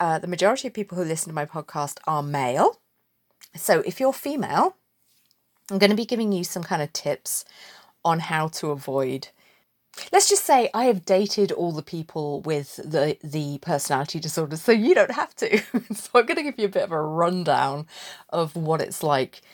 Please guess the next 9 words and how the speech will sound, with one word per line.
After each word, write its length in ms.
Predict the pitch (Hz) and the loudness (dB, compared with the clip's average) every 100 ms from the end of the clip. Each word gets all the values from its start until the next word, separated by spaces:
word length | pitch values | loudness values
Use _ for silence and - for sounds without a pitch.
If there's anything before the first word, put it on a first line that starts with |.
| _ - | _ -4
dating 340 | 156 156 151 | 0 0 -2
people 240 | 147 147 - | -10 -10 -8
with 120 | 139 | -6
personality 600 | 165 139 - 139 139 139 | -4 -4 -4 -6 -6 -10
disorders, 420 | - - 131 139 | -10 -8 -8 -10
because 360 | - 151 170 - | -10 -10 -8 -10
he 160 | - 170 | -10 -12
has 420 | - 147 156 - | -8 -4 -2 -4
one. 300 | - 123 185 | -6 -6 -6